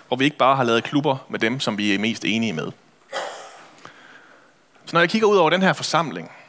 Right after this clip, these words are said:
og ser, hvordan vi er sammen på tværs af alder og familieforhold og social status og politiske præferencer og etniciteter og teologisk-, øh, og endda også teologiske forskelle,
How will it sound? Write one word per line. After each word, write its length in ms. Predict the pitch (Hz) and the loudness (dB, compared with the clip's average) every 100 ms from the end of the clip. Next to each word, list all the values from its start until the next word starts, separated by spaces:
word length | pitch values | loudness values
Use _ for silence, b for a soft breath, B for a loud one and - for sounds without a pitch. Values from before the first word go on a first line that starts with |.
| B B _ | B B _
og 80 | - | -6
ser, 220 | - 185 | 0 2
hvordan 280 | 139 113 143 | 2 0 2
vi 60 | 131 | 0
er 40 | |
sammen 360 | - 151 135 95 | 2 0 0 -4
på 160 | 104 | -8
tværs 380 | 98 104 123 131 | -4 0 0 2
af 240 | 110 82 - | 0 0 0
alder 260 | 117 127 | 0 0
og 540 | 82 82 - 90 - - | -2 -2 -2 -2 -4 -4
familieforhold 920 | 110 131 120 90 113 110 113 113 80 | -2 2 2 0 0 0 0 -2 -4
og 80 | - | -8
social 440 | - - 131 95 | -6 -2 0 0
status 460 | - 113 131 117 - | 0 -2 -2 -6 -10
og 80 | 73 | -8
politiske 560 | 107 123 135 110 98 - - | -4 -2 -2 0 -2 -2 -4
præferencer 600 | 104 110 92 117 139 110 | -4 -2 -4 -4 -4 -4
og 380 | 110 - - - B B B B | -4 -6 -6 -12 B B B B
etniciteter 680 | - 113 113 104 156 147 90 | -6 -2 -2 0 0 2 0
og 120 | 92 | -2
teologisk-, 560 | 123 120 151 104 101 - | -2 0 0 0 -4 -2
øh, 180 | 107 - | -2 0
og 140 | 120 | 0
endda 220 | 117 151 | 0 2
også 240 | 151 165 - | 2 0 -4
teologiske 760 | - 160 156 98 - 95 92 | -2 0 0 -2 -2 -2 -2
forskelle, 500 | - 120 - 110 98 | -2 -4 -2 -4 -6